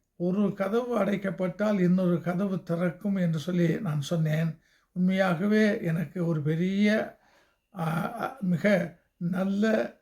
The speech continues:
சிறப்பான ஒரு கதவு திறக்கப்பட்டது. ஆண்டவரோடு நான் ஊழியம் செய்யும்போது, என்னோடு சக ஊழியர்களாக பணியாற்றினவர்கள் யார் என்றால்,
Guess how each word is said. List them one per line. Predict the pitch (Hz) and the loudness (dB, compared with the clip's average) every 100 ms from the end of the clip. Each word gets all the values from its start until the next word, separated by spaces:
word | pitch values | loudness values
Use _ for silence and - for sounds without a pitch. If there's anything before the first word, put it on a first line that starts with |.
| _ _ | _ _
சிறப்பான | _ 175 185 - 196 202 202 208 214 220 | _ -4 -4 -2 0 2 4 2 2 2
ஒரு | 180 175 | 0 -2
கதவு | 165 175 180 | -2 -2 -2
திறக்கப்பட்டது. | - 151 151 165 156 139 - 175 - _ _ _ _ _ _ _ _ - | -4 -6 -6 -10 -10 -10 -12 -12 -16 _ _ _ _ _ _ _ _ -6
ஆண்டவரோடு | 185 226 240 233 247 240 233 208 208 | 0 4 4 4 2 2 2 0 -2
நான் | 196 185 185 175 | -2 0 2 4
ஊழியம் | 190 214 220 165 | 4 2 2 0
செய்யும்போது, | 185 185 175 190 202 185 165 185 202 - _ _ _ | -2 0 0 0 0 2 2 2 -2 -8 _ _ _
என்னோடு | 180 202 226 247 247 247 214 175 - - _ _ _ _ _ | -2 4 4 4 2 4 4 2 -6 -20 _ _ _ _ _
சக | - - 170 202 214 | -16 -6 -2 2 4
ஊழியர்களாக | 175 202 214 202 175 180 170 - 185 165 - | 4 2 4 2 2 0 -2 -2 -2 -2 -4
பணியாற்றினவர்கள் | 170 196 190 165 180 175 165 170 160 | -4 0 0 -2 -2 0 0 0 0
யார் | 165 165 | 0 0
என்றால், | 170 170 180 170 180 185 | 0 0 0 0 0 -4